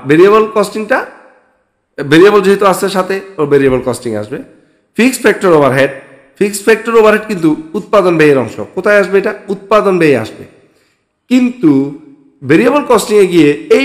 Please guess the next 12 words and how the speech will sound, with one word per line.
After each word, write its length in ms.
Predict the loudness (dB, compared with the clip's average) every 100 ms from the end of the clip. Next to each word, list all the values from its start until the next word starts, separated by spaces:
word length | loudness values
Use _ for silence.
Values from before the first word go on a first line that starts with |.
| -2
ফিক্সড 220 | -4 -4 -4
ফ্যাক্টর 260 | -4 0 0
ওভারহেডকে 680 | 0 -4 -2 -2 -2 -2 -4 -4
কিন্তু 160 | -4 -6 -4
সেই 140 | -4 -4 -8
উৎপাদন 340 | -4 -2 -2 -2
ব্যয়ের 200 | -2 -2
মধ্যে 180 | -2 -2 -2
নিবে 160 | -2 -2
না, 60 | -4 -10 -20 -10
সে 60 | -8
কিন্তু 160 | -6